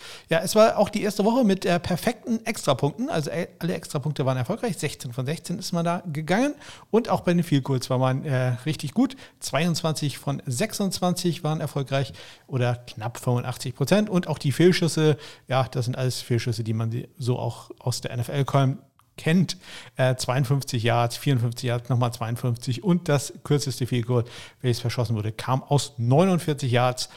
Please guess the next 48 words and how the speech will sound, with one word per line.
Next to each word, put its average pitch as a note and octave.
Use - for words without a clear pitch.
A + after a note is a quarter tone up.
Also B2
das, -
äh, B2
sieht D3+
doch E3
jetzt D3+
endlich A#3
mal F#3
etwas -
besser F3
aus. D#3
Und, C4+
äh, A3+
Cole B3+
Murphy, B3+
also F3+
den E3
Namen F3
merken B2+
wir A2+
uns A#2+
dann F#2+
auch -
mal. -
Und A3+
damit F#3
zurück F#3
nochmal D3+
in D4
die G#3
National E3
Football F#3+
League, F#3
denn G3
Trainingscamps D#3
und G3+
Preseason-Spiele F3
und F3
reguläre D#3+
Saison D#3+
kaum A3+
noch G3
hundert G3+
Tage E3
von E3
uns D#3+
entfernt. A3+
Sprich, -